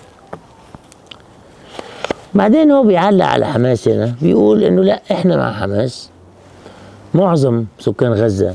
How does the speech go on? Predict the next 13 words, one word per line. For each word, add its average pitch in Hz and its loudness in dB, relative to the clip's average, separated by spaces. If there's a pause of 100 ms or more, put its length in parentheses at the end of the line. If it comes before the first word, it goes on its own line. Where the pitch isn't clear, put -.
مع 113 -2
حماس، 107 -4 (1000)
وإنه، 185 0 (140)
آه، 135 0
آه، 143 -6
حماس 143 0
بتمثلهم 147 0
بإن 139 0
هي 151 0
بتدافع 127 -2
عنهم، 104 -2 (260)
بتحميهم 127 -2 (220)
بسلاحها. 110 -4